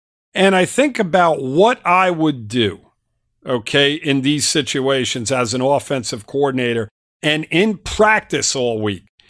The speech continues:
I would have five different plays in my playbook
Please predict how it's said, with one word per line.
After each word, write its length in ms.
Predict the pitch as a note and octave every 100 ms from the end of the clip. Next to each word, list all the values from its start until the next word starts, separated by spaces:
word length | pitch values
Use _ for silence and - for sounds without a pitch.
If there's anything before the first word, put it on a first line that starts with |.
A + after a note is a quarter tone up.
| _ _ D#3
I 160 | A#3+
would 160 | C#4+ G#3+
have 260 | G3+ F3
five 880 | - - - E3+ E3+ F3+ F#3+ F#3+ D3+ - _
different 480 | D#3+ D#3 - D3 B2
plays 640 | - B2+ G#2 F2+ - - - _ _
in 220 | C#3+ E3+
my 200 | G3 F#3+
playbook 560 | F3 - C3+ A#2 G2 F#2+